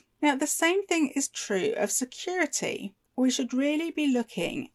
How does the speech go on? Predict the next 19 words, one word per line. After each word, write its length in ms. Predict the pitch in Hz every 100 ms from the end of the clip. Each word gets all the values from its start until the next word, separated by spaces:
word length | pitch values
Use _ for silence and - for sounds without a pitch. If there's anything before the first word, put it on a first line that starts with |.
| -
at 220 | 214 - _
building 400 | 247 285 294 302
security 920 | - - - 269 269 - - 277 - _
in, 480 | 214 160 156 175 262 - _ - - _ -
whether 320 | 214 214 196
it's 160 | -
into 280 | 208 190 202
products, 1040 | 196 - - 240 294 392 - - - - - _ _
services, 1080 | - - - 233 254 - - 294 302 - - _ _
the 120 | - 190 _
business 360 | 240 254 285 -
processes 920 | - 277 277 - 277 - 277 269 254
to 180 | -
deliver 440 | 202 190 196 254 277
those 260 | 285 294
services, 960 | - 302 294 285 277 - 294 285 - - _ _ - _ _
whatever 540 | 254 254 320 339 302
it 80 | 294
is, 480 | 247 165 214 -